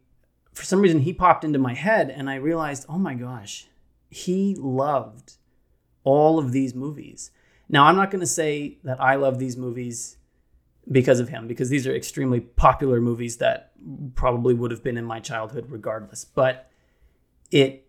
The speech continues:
it made me think that this love and excitement for cinema that he had for these movies probably translated to my mom and then probably down to me. My mom has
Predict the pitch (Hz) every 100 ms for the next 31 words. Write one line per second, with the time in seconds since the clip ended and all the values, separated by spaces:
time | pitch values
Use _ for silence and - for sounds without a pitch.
0 | - 139 135 - 143 160 180 156 - 151
1 | 143 139 139 123 120 123 _ 151 135 127
2 | - - - _ 143 131 135 135 143 123
3 | - 135 131 135 127 131 120 135 123 120
4 | 117 120 131 127 127 131 123 127 120 117
5 | 120 117 113 110 117 - _ - 143 185
6 | 170 175 170 156 156 139 143 139 131 127
7 | 120 120 143 175 208 135 131 131 131 131
8 | 131 127 123 120 127 120 117 120 123 135
9 | 131 127 _ _ _ _ - 135 127 123
10 | 117 113 -